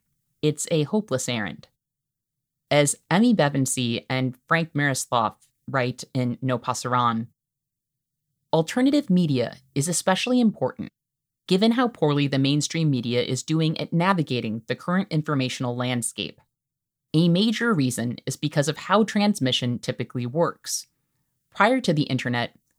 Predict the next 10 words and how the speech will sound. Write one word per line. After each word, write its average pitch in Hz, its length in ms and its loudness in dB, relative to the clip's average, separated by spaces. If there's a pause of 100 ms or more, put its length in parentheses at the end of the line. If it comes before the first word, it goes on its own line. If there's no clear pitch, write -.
authoritarian 190 760 2
governments 123 600 0
relied 139 480 2
on 139 80 2
the 143 80 2
centralized 165 720 2
nature 127 320 -4
of 117 100 -2
information 127 580 -4
technology 113 720 -4